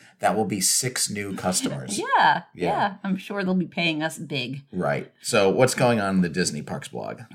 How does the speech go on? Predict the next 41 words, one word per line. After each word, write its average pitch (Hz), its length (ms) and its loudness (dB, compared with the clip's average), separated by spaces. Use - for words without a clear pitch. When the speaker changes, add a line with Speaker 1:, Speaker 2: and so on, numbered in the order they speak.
Speaker 1:
All 180 80 4
right, 180 120 6
in 180 80 4
the 175 80 4
Disney 185 300 4
Eats - 280 -4
section, 226 680 4
they 170 140 2
have 202 220 6
a 190 40 4
recipe 190 400 2
for 185 280 0
plant-based 190 760 -2
potato 196 480 2
flautas 190 720 2
from 180 420 6
the 170 340 -2
newest 220 360 4
cookbook 208 420 -2
from 233 180 0
Disney. 233 380 -4
Speaker 2:
That's - 140 0
right. 104 100 4
You 101 60 2
know, 117 100 4
there's 110 180 6
nothing 131 280 2
I 110 60 4
enjoy 95 280 2
more 92 220 6
than 87 100 -2
a 73 60 -6
plant-based 87 760 -2
potato - 360 -6
flauta. 69 520 -8
Speaker 1:
Yeah, 220 180 -6
I 220 60 2
mean, 226 460 2
Speaker 2:
Um, 87 500 2
Speaker 1:
what? 254 320 0
How? 226 260 4